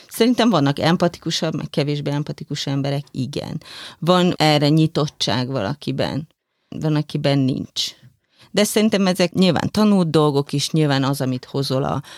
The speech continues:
a gyerekkorodból, meg mindenhonnan, biztos, hogy fejleszthető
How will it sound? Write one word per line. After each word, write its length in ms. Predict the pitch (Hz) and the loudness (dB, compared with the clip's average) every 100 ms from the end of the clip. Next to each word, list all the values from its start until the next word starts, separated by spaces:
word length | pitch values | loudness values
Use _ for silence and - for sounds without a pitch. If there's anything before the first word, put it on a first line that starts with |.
| - - | -20 -8
a 80 | - | 0
gyerekkorodból, 920 | 131 147 139 - 131 123 127 123 127 | 2 2 0 0 2 4 2 0 2
meg 220 | 113 117 - | 2 0 2
mindenhonnan, 640 | 254 180 165 160 151 160 - - _ _ _ | 2 2 2 2 2 0 -8 -20 _ _ _
biztos, 500 | 175 196 - 147 - | -2 -2 0 0 0
hogy 120 | 147 | -2
fejleszthető 1000 | - 156 151 160 - - 170 - 196 | 0 2 2 0 -2 -4 -4 0 0